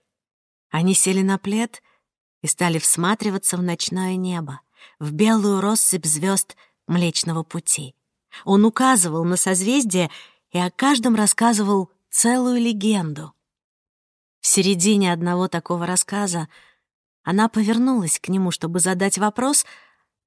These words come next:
а он повернулся к ней. Их взгляды встретились.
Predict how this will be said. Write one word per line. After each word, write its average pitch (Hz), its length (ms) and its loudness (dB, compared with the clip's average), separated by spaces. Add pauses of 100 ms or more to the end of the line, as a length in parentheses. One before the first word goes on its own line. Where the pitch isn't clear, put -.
(380)
а 220 140 6
он 294 160 6
повернулся 208 600 2
к - 120 -10
ней. 170 340 -2 (1000)
Их 214 220 4
взгляды 180 880 0 (280)
встретились. 160 960 -2